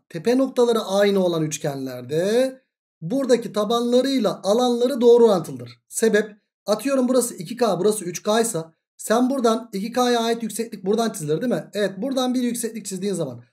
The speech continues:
aynı zamanda üç K'ya ait yükseklik de buradan olduğundan dolayı yükseklikleri aynıdır. E, yüksekliklerine H diyecek olursam sen şimdi şu A B D üçgenin alanı,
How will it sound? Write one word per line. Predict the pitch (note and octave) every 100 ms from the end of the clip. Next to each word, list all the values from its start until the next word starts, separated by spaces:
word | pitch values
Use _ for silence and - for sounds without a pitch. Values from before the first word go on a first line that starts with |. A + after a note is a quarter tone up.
| _ -
aynı | F#3+ C4+
zamanda | C4+ C4 A3 E3
üç | E3 E3+ -
K'ya | A#3 A#3+ B3 A3+
ait | A3+ A#3
yükseklik | A3+ - - A#3+
de | G#3+
buradan | G#3+ G3+
olduğundan | F#3+ F3 F3 F3 G3 B3+
dolayı | A3+ A3+ C4
yükseklikleri | A#3+ - A3+ A3 - A3
aynıdır. | G#3+ F#3 B2+ A#2+ _ _ _ -
E, |
yüksekliklerine | F#3 G3 A3 G#3+ G#3 G#3+
H | G3+ G3+
diyecek | G#3+ G3 G3
olursam | F#3+ F#3+ F3+ B2 - _ _ -
sen | - G3+
şimdi | G#3+ A3+ A3 A3+ A3 - _ _ _
şu | - - B3 A3+ -
A | E3+ F#3+
B | G#3 A3
D | B3
üçgenin | B3 A#3 A3 G#3
alanı, | F#3+ D#3+